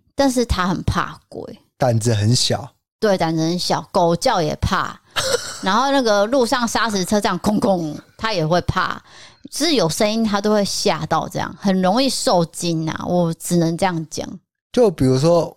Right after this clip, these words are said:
Speaker 2: 我骑摩托车载低嫂啦，旁边的车按喇叭，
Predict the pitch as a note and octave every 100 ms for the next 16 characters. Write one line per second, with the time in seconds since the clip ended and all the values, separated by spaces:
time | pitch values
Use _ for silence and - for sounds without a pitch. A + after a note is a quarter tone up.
0 | - B2 A#2+ A#2+ - - C3+ C3+ C#3+ C#3+
1 | D3+ D3 C#3+ C#3 - - C#3 A#2+ A#2 G2+
2 | - B2+ B2+ - F#2 - - - - C3
3 | C#3+ C#3+ A#2+ - A#2+ A2 G#2+ - - C#3
4 | G#2 F#2 G#2 - A2